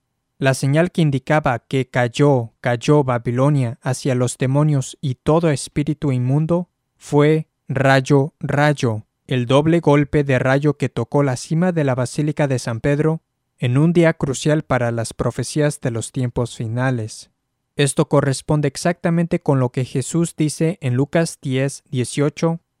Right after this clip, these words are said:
de que él vio a Satanás caer como un rayo. Y cuando usted compara los contextos de Lucas diez diecisiete a veinte con Apocalipsis dieciocho dos, el paralelismo es absolutamente innegable.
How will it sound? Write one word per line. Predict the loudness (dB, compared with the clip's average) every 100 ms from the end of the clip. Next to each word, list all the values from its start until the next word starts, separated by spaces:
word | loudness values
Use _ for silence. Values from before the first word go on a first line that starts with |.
| -4
de | -4
que | -2 -2 -4 -2
él | 0 0
vio | 2 2
a | 2
Satanás | 0 -4 -4 -2 -2 -4
caer | -4 -2 0 0 -2
como | -4 -2 0
un | 0 0
rayo. | 0 0 0 -2 -6 -10 _ _ -6
Y |
cuando | 0 2 2
usted | 0 0 -2
compara | -2 0 0 0 0
los | -2 -2
contextos | -4 -2 -4 -6 -6 -6 -6 -6
de | -2
Lucas | 0 0 -4 -4
diez | -4 -2 -4
diecisiete | -8 -10 -8 -6 -4 -4
a | -4
veinte | -2 -4 -4 -8 -10 _
con | -8 -4
Apocalipsis | -2 -2 -2 -2 -2 -4 -6 -6 -6
dieciocho | -8 -4 -2 -2 -2 -2
dos, | -2 -2 -6 -18 _ _
el | -4 -2
paralelismo | 0 0 0 0 2 0 0 0 -2 -6 -8
es | -4 -2
absolutamente | -2 0 2 2 2 0 2 2 0 -2 -4 -2
innegable. | 0 2 0 -2 -2 -2 -4 -6